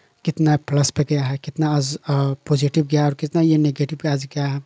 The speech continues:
यानी कि मार्केट कितना ऊपर और कितना नीचे गया, आपको यहाँ पे हर चीज़ देखने को मिलेगा। आप just इसको स्क्रॉल करेंगे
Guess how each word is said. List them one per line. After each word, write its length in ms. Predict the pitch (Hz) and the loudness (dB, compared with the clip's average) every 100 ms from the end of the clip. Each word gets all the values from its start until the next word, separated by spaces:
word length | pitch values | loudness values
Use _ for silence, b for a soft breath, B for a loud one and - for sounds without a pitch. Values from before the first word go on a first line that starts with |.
| b b b _ | b b b _
यानी 240 | 180 147 143 | -4 -2 -2
कि 100 | 151 | -2
मार्केट 340 | 147 180 175 | -2 -4 -6
कितना 300 | - 156 165 - | -6 -2 -2 -2
ऊपर 240 | 151 - | -4 -2
और 180 | 175 156 | -4 -4
कितना 300 | 135 143 160 | -12 -6 -2
नीचे 300 | 143 139 160 | -2 -2 -2
गया, 200 | 143 139 143 b b - | -2 -4 -8 b b -8
आपको 180 | - | 0
यहाँ 160 | 160 147 | 0 0
पे 100 | 160 | -2
हर 220 | 135 160 | -2 -2
चीज़ 200 | 143 151 | -2 -4
देखने 300 | 135 - 143 | -4 -6 -6
को 120 | 139 | -4
मिलेगा। 420 | 143 135 139 135 135 B B B B B | -4 -2 -4 -6 -10 B B B B B
आप 120 | 160 156 | -2 0
just 280 | 156 160 | 0 0
इसको 360 | 160 - 151 151 | -2 0 0 0
स्क्रॉल 300 | - - 156 | -2 0 2
करेंगे 480 | 151 143 139 139 | 0 -4 -4 -6